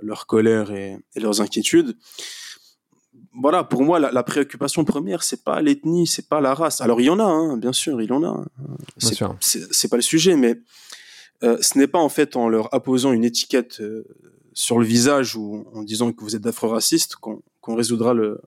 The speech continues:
Speaker 1: le problème. Euh, il y avait un, il y a un, d'ailleurs, il y avait un très bon sociologue qui s'appelait Norbert Elias qui disait le, « Le sociologue est un chasseur de mythes ». Moi, c'est ce que j'ai essayé de faire tout au long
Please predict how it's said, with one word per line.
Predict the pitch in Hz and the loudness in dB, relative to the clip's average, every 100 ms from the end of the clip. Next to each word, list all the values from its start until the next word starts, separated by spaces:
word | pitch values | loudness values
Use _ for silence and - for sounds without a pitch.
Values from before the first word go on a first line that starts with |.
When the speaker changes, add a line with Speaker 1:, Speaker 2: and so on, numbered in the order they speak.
| _ | _
Speaker 1:
le | 117 | -8
problème. | - 127 135 120 - - - - - - - - - - | -4 0 2 0 -2 -12 -18 -16 -14 -14 -14 -16 -18 -8
Euh, | 113 107 104 101 98 - - | -4 -2 -2 -6 -10 -12 0
il | |
y | 110 | 2
avait | 117 110 120 127 | 4 4 4 4
un, | 110 107 101 104 | 2 -2 -8 -10
il | 110 | -2
y | 113 | 2
a | 127 | 2
un, | 107 | 0
d'ailleurs, | 117 110 107 | -4 -6 -6
il | |
y | |
avait | 110 107 | -8 -8
un | 101 - _ | -10 -16 _
très | - 104 | -10 -6
bon | 110 104 | -4 -6
sociologue | 104 - - 113 113 | -6 -4 0 2 2
qui | - | 0
s'appelait | - 104 107 104 | -6 -6 -4 -4
Norbert | 104 104 107 107 | -2 -2 -2 -2
Elias | 101 113 139 139 - | 0 2 2 0 -6
qui | 101 | -8
disait | 104 107 120 | -4 0 2
le, « | 104 - | 0 -6
Le | 110 - | -10 -4
sociologue | 110 - 113 123 - | -2 2 2 2 0
est | 107 110 | -6 -4
un | |
chasseur | - 110 117 107 | -2 -2 0 2
de | 123 | 4
mythes ». | 143 - - | 2 -2 -8
Moi, | 120 120 | -2 0
c'est | 110 | -2
ce | - | 0
que | 110 | 0
j'ai | 113 | 2
essayé | 107 - 113 | 2 2 -2
de | - | -2
faire | 123 - | -2 -2
tout | 120 - | -4 0
au | |
long | 117 120 | 2 2